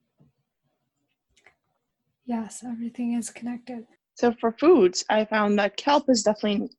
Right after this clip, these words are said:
Speaker 2: number one on it because of the iodine. It's, uh, more bioavailable in that one. And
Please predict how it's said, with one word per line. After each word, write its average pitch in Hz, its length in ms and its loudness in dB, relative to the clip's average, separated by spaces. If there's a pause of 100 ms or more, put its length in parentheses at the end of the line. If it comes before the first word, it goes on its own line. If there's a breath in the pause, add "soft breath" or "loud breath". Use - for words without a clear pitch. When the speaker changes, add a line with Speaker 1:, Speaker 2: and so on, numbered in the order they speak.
Speaker 2:
number 185 260 2
one 170 200 0
on 170 120 0
it 226 140 0 (300)
because 208 240 -4
of 180 80 -6
the 185 120 -2 (200)
iodine. 208 520 0
It's, 185 220 -4
uh, 175 220 0
more 170 220 -6
bioavailable 185 720 0
in 208 80 -2
that 202 180 -6
one. 214 280 -4 (180)
And 180 600 -2